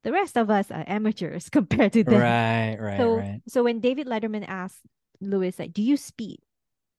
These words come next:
Speaker 1: And, um, you guys can Google this. Lewis Hamilton, uh, was caught speeding. Ob-, obviously, he, he has a lot of fast cars. He speeds, you know, that, let's not be surprised here. But he does say that when he's on the road, he follows the rules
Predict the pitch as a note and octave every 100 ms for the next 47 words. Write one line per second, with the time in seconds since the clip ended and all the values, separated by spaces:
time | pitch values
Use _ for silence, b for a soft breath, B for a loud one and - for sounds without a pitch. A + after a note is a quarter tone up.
0 | _ _ - G#3+ G#3 F#3+ F3 F3 F#3 A3
1 | A3+ G#3 F#3 G3+ G3 E3+ E3 - - G3
2 | G3+ G#3+ G3+ F3+ F3+ F#3 F3 - - F3+
3 | E3+ E3 G3 - - F3 - _ _ _
4 | - - G#3 F3 E3 E3+ F3 - D#3+ F3
5 | E3 F3+ F3+ F3+ E3+ - G3 F#3 - F3
6 | F3 F3+ - E3 E3+ - E3 D#3+ - G#3+
7 | - - F3 D#3+ _ _ F#3+ F3 E3+ E3+
8 | D#3+ - F3+ - F#3 F3 E3+ F3+ - F3
9 | E3+ - D#3+ E3 b b b b _ G#3
10 | G#3 G3+ A3+ A#3+ - A3+ G#3 F3 D#3+ _
11 | _ - G3+ A3+ A#3+ B3+ A3+ G3 F3 F#3
12 | - - G3 - F#3 F#3 G3 G3 - F3+
13 | F3+ E3 E3 -